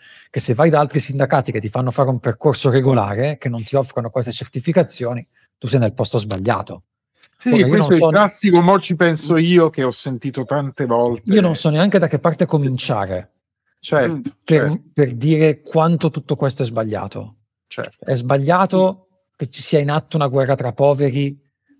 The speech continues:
Speaker 1: perché poi chi accede alle G P S non è, diciamo, eh, sui gradini più alti della scala sociale in Italia, lo sappiamo, e che queste cose avvengano al sud non dipende da una, dalla temperatura, dal clima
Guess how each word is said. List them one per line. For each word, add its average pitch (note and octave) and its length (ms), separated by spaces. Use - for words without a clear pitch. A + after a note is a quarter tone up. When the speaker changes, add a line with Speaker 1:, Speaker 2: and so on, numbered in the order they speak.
Speaker 1:
perché A#2+ 180
poi A#2 300
chi - 160
accede C3 380
alle B2+ 100
G A#2 160
P A#2+ 240
S A#2+ 400
non B2 240
è, B2 200
diciamo, A2+ 680
eh, A2 840
sui B2+ 200
gradini B2 380
più B2 160
alti A#2+ 180
della A#2+ 160
scala A#2 300
sociale A2 420
in A2 80
Italia, G#2+ 380
lo G#2 80
sappiamo, C3 640
e - 20
che A2+ 100
queste A2 300
cose B2 220
avvengano A#2+ 420
al A2 100
sud C3 540
non B2+ 240
dipende C3 500
da A#2 200
una, G#2+ 540
dalla A#2 280
temperatura, A#2 800
dal G#2+ 180
clima A#2+ 640